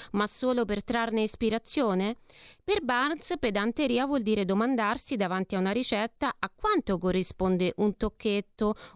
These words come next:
un goccio, un'innaffiatura. Qual è la differenza tra sminuzzare e tritare? La cucina è un bellissimo tema non solo quando narra ricette, ma anche quando racconta se stessa.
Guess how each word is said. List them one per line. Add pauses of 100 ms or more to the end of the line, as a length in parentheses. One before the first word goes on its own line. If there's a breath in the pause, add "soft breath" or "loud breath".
un
goccio,
un'innaffiatura. (340 loud breath)
Qual
è
la
differenza
tra
sminuzzare
e
tritare? (680 loud breath)
La
cucina
è (380)
un
bellissimo
tema
non
solo
quando
narra
ricette,
ma
anche
quando
racconta
se
stessa.